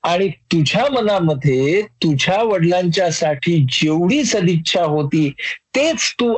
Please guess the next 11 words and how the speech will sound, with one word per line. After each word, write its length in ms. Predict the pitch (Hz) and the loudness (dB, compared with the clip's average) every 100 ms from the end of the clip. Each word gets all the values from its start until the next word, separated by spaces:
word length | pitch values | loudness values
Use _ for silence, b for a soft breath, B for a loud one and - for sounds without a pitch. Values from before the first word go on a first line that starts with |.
| - | 0
आयुष्यभर 800 | 175 220 160 - 226 175 196 190 | 0 0 0 0 0 2 0 -2
करत 400 | - 180 190 190 | -2 -2 0 0
आली 240 | 180 180 | 0 2
आहेस, 480 | 170 156 175 170 175 - | 2 2 0 -2 -4 -4
आत्ता 360 | 151 - 185 | -6 -2 -2
करते 420 | 170 165 156 156 | 0 -2 -2 0
आहेस 340 | 190 165 196 170 | 0 0 0 0
आणि 160 | 190 | 0
पुढे 260 | 185 185 175 | 0 0 0
करणार 380 | 190 190 214 254 | 0 0 2 0
आहेस. 360 | 226 156 - | 0 -2 -6